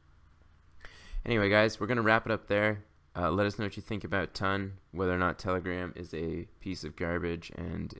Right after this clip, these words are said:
it shouldn't be, um, looked at. But, uh, I don't think anybody is able to buy it until later this year when the I C O actually comes out. So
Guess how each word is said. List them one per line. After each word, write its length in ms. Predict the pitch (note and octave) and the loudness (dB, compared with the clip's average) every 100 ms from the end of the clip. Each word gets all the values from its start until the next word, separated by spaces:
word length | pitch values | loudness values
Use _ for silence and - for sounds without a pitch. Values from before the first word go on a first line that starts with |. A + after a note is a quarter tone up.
| - | -12
it 100 | - | -10
shouldn't 300 | F2+ E2+ - | -8 -8 -6
be, 340 | E2 D#2+ - - - - - - | -4 -6 -8 -16 -14 -14 -14 -10
um, 240 | E2 F2 | -8 -6
looked 280 | - G2+ - | -2 -2 2
at. 240 | G#2+ G2+ - - - - - - - | 2 2 -2 -16 -20 -20 -20 -20 -6
But, 420 | F2+ D#2+ - - - - _ - | 0 0 -2 -16 -18 -20 _ -6
uh, 340 | F#2 F2 E2+ - | -2 0 0 0
I 80 | |
don't 200 | F#2 F#2+ | 0 0
think 180 | - F2+ | 0 -4
anybody 340 | F2+ E2+ E2+ D#2+ | -2 -2 -2 -2
is 120 | D#2 | -2
able 160 | E2+ D#2+ | -4 -6
to 120 | - | -8
buy 320 | F2 D#2 D#2+ | -4 -2 -2
it 160 | D#2 - | -4 -8
until 720 | D#2+ E2 - D#2 D#2 D2+ - - - | -10 -10 -6 -4 -2 -4 -6 -12 -10
later 280 | E2 D#2+ D#2+ | -6 -4 -4
this 240 | D2+ - | -6 -6
year 100 | D#2 | -6
when 140 | D#2 D2+ | -4 -6
the 100 | C#2 | -6
I 120 | C#2+ | -8
C 200 | - D2+ | -6 -6
O 80 | C#2 | -6
actually 300 | C2+ - - | -8 -10 -12
comes 260 | - - | -12 -10
out. 300 | G#1 G1+ - | -10 -10 -10
So 320 | - E2 D#2+ | -4 -2 -2